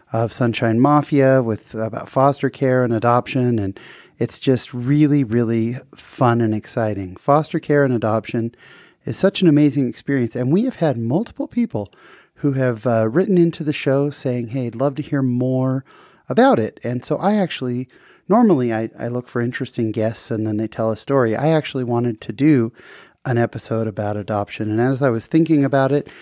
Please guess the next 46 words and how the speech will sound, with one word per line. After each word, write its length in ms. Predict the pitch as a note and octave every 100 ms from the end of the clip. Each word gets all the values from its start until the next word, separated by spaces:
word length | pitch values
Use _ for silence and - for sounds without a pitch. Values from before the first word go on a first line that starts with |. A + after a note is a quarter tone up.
| - - _
and 140 | A#2+
yes, 260 | C3 C3 -
even 240 | A#2+ A2+
praying 460 | - - A3+ A#3+ A3
about 320 | G3 F#3+ F#3+
it, 320 | F#3+ - - - - _ _ _
it 100 | C#3
came 240 | E3+ F#3
to 60 | E3+
mind 340 | D3+ D3 C#3
that 100 | B2
who 400 | - - F3 F3
would 160 | D#3+ D3
be 120 | D3
better 260 | A#2 A2+ A#2
to 100 | A2+
talk 300 | - G#2+ G#2+
about 200 | G#2 G#2+
adoption 600 | G#2+ G#2 G2 - - A#2+
than 160 | A2+ A2
three 340 | - A#2 A#2+ A#2+
of 300 | A2 G#2+ -
my 340 | B2 A2 A2 G#2+
five 320 | - A#2 A2+
adopted 500 | G#2+ G2+ G#2 - G#2 - -
children. 380 | C3+ B2+ G#2+
In 100 | G2+
fact, 260 | G#2 B2 -
my 120 | A#2
three 220 | A2+ - A#2+
daughters, 360 | A#2 G#2 F#2+
my 140 | A2+ B2+
only 260 | G#3 D#3+
three 220 | G#2+ A2 G#2
daughters. 460 | G#2 G#2 - - _ - - - - - - _ -
And 280 | C#3 C#3
I 40 | D3
wasn't 280 | G#3 A#3+ G#3
sure 160 | G3+
if 100 | F#3
they 140 | F3 D#3
would, 340 | C#3+ C3 A2+
uh, 220 | B2 A2 G#2+
accept 420 | A2 - D3 C#3+
the 80 | B2+
challenge 760 | - C#3 D3 F3 G3 F3 -